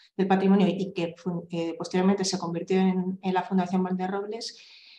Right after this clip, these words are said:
han emprendido, eh, con un proceso de recuperación del patrimonio cultural de toda la localidad. O sea, de repente han conseguido poner en el mapa esta, esta pequeña localidad,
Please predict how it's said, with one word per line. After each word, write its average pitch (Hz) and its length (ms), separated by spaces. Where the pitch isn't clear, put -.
han 220 100
emprendido, 254 840
eh, 190 520
con 185 240
un 196 160
proceso 226 340
de 233 60
recuperación 208 560
del 185 340
patrimonio 190 380
cultural 208 380
de 196 80
toda 196 180
la 180 80
localidad. 175 460
O 262 40
sea, 185 220
de 170 140
repente 185 420
han 190 180
conseguido 180 560
poner 180 300
en 180 60
el 180 80
mapa 180 260
esta, 185 340
esta 190 260
pequeña 190 260
localidad, 185 500